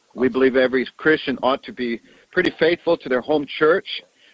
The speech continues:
but we believe if someone is being led of God, you know, wherever God would lead 'em, but we encourage people, find a church that has the Bible as the absolute and not a bunch of rules written on the door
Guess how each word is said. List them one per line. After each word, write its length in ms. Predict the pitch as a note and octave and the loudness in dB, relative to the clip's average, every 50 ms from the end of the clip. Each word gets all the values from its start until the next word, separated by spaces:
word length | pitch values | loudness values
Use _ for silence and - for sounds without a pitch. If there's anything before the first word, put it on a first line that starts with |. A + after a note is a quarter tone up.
| _ | _
but 120 | - C#3 C3+ | 0 0 2
we 140 | B2 C#3 C#3 | 4 2 2
believe 300 | A2+ B2+ D3 D3+ C#3+ C3+ | 2 2 2 2 2 2
if 100 | C3 - - | 0 0 0
someone 280 | D3+ C#3+ D3 D3 C3+ | 0 0 2 0 -2
is 80 | B2+ A2+ | -2 -4
being 220 | - - C3+ B2+ A#2+ | -2 -2 0 0 2
led 240 | A#2+ C3 C#3 C#3+ C3+ | 4 4 4 4 2
of 140 | A#2+ G#2+ | 0 -2
God, 400 | G#2 C3+ B2 B2+ C3+ D3 D3 C3+ | -2 0 2 2 2 0 -2 -4
you 60 | B2+ B2 | -4 -2
know, 120 | A#2+ A#2 | -2 -2
wherever 360 | A#2+ B2 C3 C3+ C3+ A#2 A#2+ | 2 2 2 2 2 0 -4
God 320 | G#2 A#2+ B2 A#2+ A#2+ A#2 A#2 A2+ | -4 -2 0 0 0 0 -2 -6
would 180 | G#2+ A2 G#2 | -6 -6 -6
lead 240 | G#2+ A#2 C3+ D3 D#3 | -2 0 0 2 2
'em, 120 | D3 B2 A2+ | 0 0 0
but 260 | - A2+ G#2+ - - _ _ _ _ _ _ _ _ _ _ _ | 0 0 0 0 -2 _ _ _ _ _ _ _ _ _ _ _
we 120 | - C3+ C#3 | 0 0 0
encourage 460 | A#2+ - - E3 E3+ E3 C3+ - - | 0 2 2 4 4 4 2 -2 -6
people, 360 | - F3 F#3 - - B2+ A2+ - _ _ _ _ _ _ _ - - | -6 -6 -6 0 0 0 0 0 _ _ _ _ _ _ _ -8 -2
find 280 | D3 D3+ F3 G#3 G3+ E3+ | 0 0 0 0 0 -2
a 60 | C#3+ | -4
church 480 | - - - E3 F3 F#3 D3 - - - | -4 -2 0 2 2 2 0 -4 -8 -2
that 200 | - A#2+ A#2+ - | 0 0 0 2
has 220 | B2+ C3+ C#3 B2+ - | 2 0 0 0 -2
the 80 | - A#2+ | -6 -2
Bible 400 | G2+ B2 C3 D3 C#3 A#2 - A#2 | 0 2 2 2 2 0 0 -2
as 120 | A#2 A2 - | -2 -2 -4
the 100 | - G#2 - | -6 -4 0
absolute 480 | A2+ A#2 A2+ - - - A#2 A#2 - - | 0 -2 -2 -4 -6 -4 -2 -2 -2 -4
and 140 | G#2 G#2 G#2+ | -6 -6 -2
not 200 | A#2 B2 B2+ A#2+ | 0 0 0 0
a 40 | |
bunch 320 | G#2+ G2 A#2+ B2+ A#2+ - - | 0 -2 -2 -2 -2 -4 -6
of 120 | G#2+ G2+ | -6 -2
rules 340 | G#2+ B2 A#2+ A2+ G#2 - - | 0 2 2 2 0 0 0
written 240 | A#2+ A#2+ - - A2 | 0 0 0 0 -4
on 160 | G#2+ G#2+ G#2 | -4 -4 -4
the 80 | G2+ F#2+ | -6 -4
door 380 | F2+ A2+ A#2+ C3 C3 C3 C3 | 0 2 4 4 4 4 2